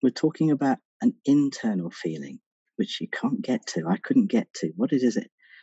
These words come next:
Why am I so uncomfortable? Um, gender, this big part of my identity. Um, what is it that I can't connect to? Gender questioning is really common in the autistic spectrum for us as autistic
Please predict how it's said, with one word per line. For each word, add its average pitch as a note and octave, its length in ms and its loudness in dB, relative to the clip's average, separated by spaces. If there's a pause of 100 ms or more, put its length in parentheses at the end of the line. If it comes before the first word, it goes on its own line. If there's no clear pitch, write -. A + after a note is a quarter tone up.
(180)
Why C3 220 4
am B2 140 6
I A2+ 100 2
so G#2+ 220 0
uncomfortable? - 680 -2 (800)
Um, E2 460 -4 (520)
gender, A2+ 480 2
this G2+ 200 -10 (100)
big G#2+ 180 0
part G3 240 -2
of - 140 -4
my F#2+ 160 0
identity. F#2+ 720 -2 (800)
Um, - 520 -6 (420)
what C#3+ 220 2
is G#2+ 160 0
it E2+ 100 -6 (120)
that - 120 -8
I - 80 -10
can't - 280 -2
connect - 420 -8
to? D#2 120 -8 (100)
Gender D#3 300 -2
questioning F#3+ 560 2
is F#2+ 120 -2
really A#2+ 460 4
common E2+ 420 -6 (540)
in G3+ 160 4
the F#3+ 100 4
autistic - 420 -4 (280)
spectrum - 600 -8 (100)
for F3+ 140 0
us G#3 240 -4 (480)
as G#3+ 80 6
autistic - 500 -2